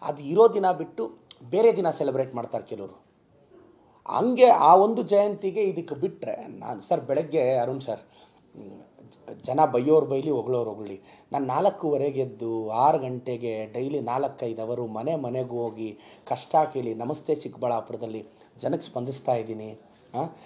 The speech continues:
ಇವತ್ತು ಹತ್ತನೇ ಕ್ಲಾಸು ಪಿ ಯು ಸಿ ಡಿಗ್ರಿ ಓದ್ತಿರೋ ಏಳು ಸಾವಿರ ಜನಕ್ಕೆ ಹತ್ತತ್ರ ಸ್ಕಾಲರ್‌ಶಿಪ್ ಕೊಟ್ಟಿದ್ದೀನಿ, ಐದು ಆ್ಯಂಬುಲೆನ್ಸ್ ಫ್ರೀ ಬಿಟ್ಟಿದ್ದೀನಿ. ಆ,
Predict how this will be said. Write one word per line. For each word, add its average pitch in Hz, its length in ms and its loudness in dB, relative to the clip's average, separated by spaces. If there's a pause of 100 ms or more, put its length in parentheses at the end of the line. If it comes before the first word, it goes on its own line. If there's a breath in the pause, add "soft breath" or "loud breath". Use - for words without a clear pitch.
(160 loud breath)
ಇವತ್ತು 147 240 2
ಹತ್ತನೇ 147 320 2
ಕ್ಲಾಸು 143 340 0
ಪಿ 143 120 -6
ಯು 147 100 2
ಸಿ 147 160 -4
ಡಿಗ್ರಿ 131 300 0
ಓದ್ತಿರೋ 135 480 0
ಏಳು 151 400 4 (340 loud breath)
ಸಾವಿರ 139 300 6
ಜನಕ್ಕೆ 135 340 -4
ಹತ್ತತ್ರ 135 340 -4
ಸ್ಕಾಲರ್‌ಶಿಪ್ 127 600 -4
ಕೊಟ್ಟಿದ್ದೀನಿ, 113 420 -8
ಐದು 110 360 -4
ಆ್ಯಂಬುಲೆನ್ಸ್ 165 420 -4
ಫ್ರೀ 135 200 -6
ಬಿಟ್ಟಿದ್ದೀನಿ. 113 640 -10 (460 soft breath)
ಆ, 170 60 0